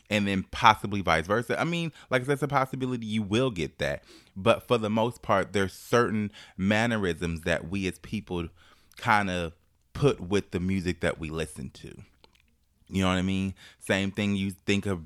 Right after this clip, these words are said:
pop music, Britney Spears, you're gonna think of very one, two, three dance movements when you think of listening to that music. And that also is an influence in, influence in itself. So it's kinda like,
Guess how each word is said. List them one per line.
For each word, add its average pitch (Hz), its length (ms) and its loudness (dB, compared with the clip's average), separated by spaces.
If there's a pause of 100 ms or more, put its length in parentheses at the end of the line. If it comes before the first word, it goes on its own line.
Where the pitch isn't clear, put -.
(120)
pop - 440 2
music, 98 480 -4
Britney 92 320 -4
Spears, 95 520 -4 (520)
you're 98 300 2
gonna 95 320 0 (160)
think 104 220 -2
of 92 300 2
very 95 580 0
one, 92 340 -4
two, 101 260 -4 (100)
three 95 200 -2
dance 101 480 -2
movements 87 460 -4
when 87 140 -4
you 80 100 -8
think 95 280 -4
of 80 140 -4
listening 87 460 -2
to 87 160 -6
that 78 200 -2
music. 80 540 -4
And 80 220 -6 (680)
that 95 240 4
also 85 340 4
is 85 100 0
an 90 60 0
influence 90 520 -4
in, 92 140 -4 (560)
influence 98 680 -2
in 87 160 -4
itself. 98 500 0
So 87 280 2
it's 87 160 -4
kinda 95 320 -4
like, 90 480 -2